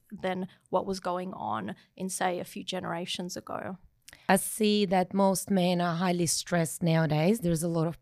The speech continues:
Speaker 2: pressure to perform,
Speaker 1: Mm-hmm.
Speaker 2: and the high cortisol during stress blocks testosterone. And, um, with the same token, there is a lot of plastics in our environment, you know,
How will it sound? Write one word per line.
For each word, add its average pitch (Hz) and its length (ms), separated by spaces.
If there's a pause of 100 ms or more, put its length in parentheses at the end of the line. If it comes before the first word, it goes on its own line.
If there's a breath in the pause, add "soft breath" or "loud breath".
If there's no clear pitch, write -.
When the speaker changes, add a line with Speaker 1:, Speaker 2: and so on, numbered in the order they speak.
(120)
Speaker 2:
pressure 156 360
to - 160
perform, 233 580
Speaker 1:
Mm-hmm. 214 380 (160)
Speaker 2:
and 180 420
the 175 600
high 190 220
cortisol 180 720
during 165 320
stress - 540 (420 loud breath)
blocks 175 320
testosterone. 151 1000 (840 loud breath)
And, 170 640
um, 170 420
with 165 120
the 185 100
same 185 300
token, 170 760
there 175 120
is 156 160
a 175 40
lot 175 220
of 165 180 (380 soft breath)
plastics - 640
in 165 100
our 160 400
environment, 165 1300
you 156 100
know, 151 320